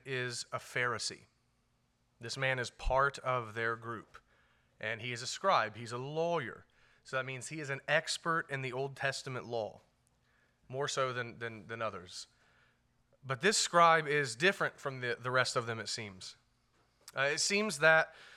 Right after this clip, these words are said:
looking at the parallel in Matthew, that his question begins as a,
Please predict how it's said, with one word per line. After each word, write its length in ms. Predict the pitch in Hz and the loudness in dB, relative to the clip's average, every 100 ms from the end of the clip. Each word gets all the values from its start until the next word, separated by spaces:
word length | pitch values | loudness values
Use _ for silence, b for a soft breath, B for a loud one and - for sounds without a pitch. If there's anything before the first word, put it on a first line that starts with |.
| B | B
looking 320 | 139 170 190 170 | 0 2 4 4
at 60 | |
the 60 | 156 | 2
parallel 460 | 156 156 160 156 147 | 4 4 6 6 4
in 100 | 135 | 4
Matthew, 540 | 165 220 220 135 131 | 4 4 2 -4 0
that 140 | 147 | 2
his 160 | 143 - | 2 0
question 520 | - 233 269 - 165 | 4 4 4 0 -4
begins 1000 | 135 139 123 165 202 170 120 90 95 - - | -4 -8 0 6 8 6 4 -6 -6 -2 4
as 200 | 156 | 4
a, 100 | 139 | 4